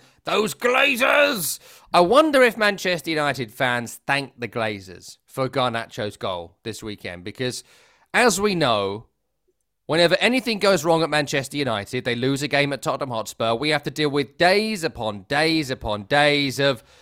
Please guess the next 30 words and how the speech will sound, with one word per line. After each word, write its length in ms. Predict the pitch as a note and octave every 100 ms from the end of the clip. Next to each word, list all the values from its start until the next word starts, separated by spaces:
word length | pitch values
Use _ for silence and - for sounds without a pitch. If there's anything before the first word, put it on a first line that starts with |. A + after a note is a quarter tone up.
| _
"You 80 | F#4+
know 180 | F#4 F4
who 40 |
I 100 | B3+
blame 300 | G3+ F#3 G3+
for 100 | C#3
this 180 | A#2+ A2+
result? 480 | A#2+ G#2+ G#2+ E3+ - _ _ -
The 140 | A#3
Glazers." 840 | A#3 D4+ D4+ G#3 B2+ F#2 - - - _ _ _ _
And 200 | E3+ F#3
I 120 | F#3+
have 160 | G3 F#3+
seen 240 | G#3+ G#3
so 360 | G3 - C4+ C4+
much 280 | B3 A#3 D#3
of 160 | A#2
it 160 | A2+ -
from 200 | D#3+ D3
not 200 | F3+ G3
only 260 | A#3+ A#3
Manchester 580 | G3 F3+ D#3+ - D3+ C#3+
United 300 | D3 C3+ C3
online 520 | C3 D3 D3 C#3+ C#3 B2+
supporters, 640 | - D3+ D3+ C3 A2+ G2+
but 240 | - C3+ -
also 840 | G3 A#3 G#3+ - D#3 B2 A2+ A2 - _ _ _ -
people 280 | F3+ E3+
who 80 | D#3
essentially 880 | C#3 E3 D3+ - C#3+ C#3 C3+ B2+ B2+